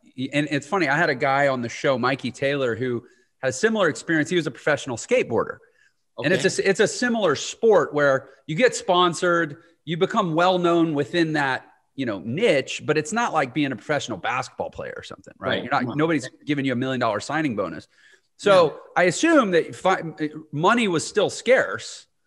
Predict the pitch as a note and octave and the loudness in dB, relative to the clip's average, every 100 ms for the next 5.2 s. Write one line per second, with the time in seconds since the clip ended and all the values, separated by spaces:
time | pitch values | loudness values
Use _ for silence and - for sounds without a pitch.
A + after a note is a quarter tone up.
0 | _ - G#3 A3+ G#3+ D#3+ E3 F#3+ A3+ G#3+ | _ -4 0 2 0 2 0 0 -2 -2
1 | F3+ E3+ E3+ - F3 F3+ C3 A2+ B2 C#3+ | -2 -2 -4 -2 0 0 0 -2 -2 -2
2 | C#3 D3+ C#3 C#3 B2+ D#3+ F#3 F3+ D3+ C#3 | -2 -4 -6 -6 -4 -4 -4 -4 -4 -4
3 | - B2+ A#2 - B2 C3+ D#3+ - C#3 C#3 | -2 -4 -6 -6 -2 0 0 -2 -2 2
4 | D3 C#3 C#3+ C3 - A#2+ C#3 D3+ D3+ C#3+ | 0 0 -6 -8 -6 -6 -4 -2 0 0
5 | C3+ | 0